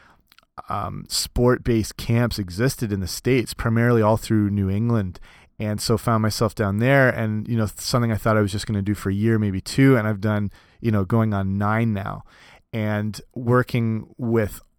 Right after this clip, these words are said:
all different <laughs> types of athletes down there, because you'll have kids coming in in groups that are as young as sometimes nine or ten, and upwards of, uh, seventeen, eighteen. And some days you're getting groups that are, there's only maybe eight of them in there.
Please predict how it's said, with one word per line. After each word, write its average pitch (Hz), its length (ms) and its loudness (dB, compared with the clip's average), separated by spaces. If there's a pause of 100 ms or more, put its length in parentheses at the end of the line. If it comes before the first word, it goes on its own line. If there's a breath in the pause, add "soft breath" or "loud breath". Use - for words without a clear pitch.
all 123 300 6
different 110 380 -2
<laughs> - 0 -
types - 300 0
of 104 60 -2
athletes 107 420 0
down 104 140 -2
there, 92 140 -4
because 101 260 -2
you'll 127 140 6
have 127 180 2
kids 127 240 -2
coming 113 320 0
in 107 160 0
in 98 180 -6
groups - 440 2 (360 loud breath)
that 113 200 2
are 110 80 2
as 101 120 0
young 110 220 2
as 101 80 -2
sometimes 113 460 -2
nine 107 240 0
or 95 80 -2
ten, 117 520 0 (720 loud breath)
and 107 600 -2 (300)
upwards 110 540 2
of, 107 240 2
uh, 98 220 0
seventeen, 107 680 -2
eighteen. 110 480 -2
And 98 140 -6
some 113 180 -2
days 113 200 2
you're 110 80 0
getting 104 260 -2
groups 107 320 0
that 104 300 0
are, 104 360 -2 (200 soft breath)
there's 113 160 0
only 107 160 2
maybe 101 480 -4
eight 127 180 4
of 107 140 0
them 101 160 0
in 101 120 -2
there. 98 300 -2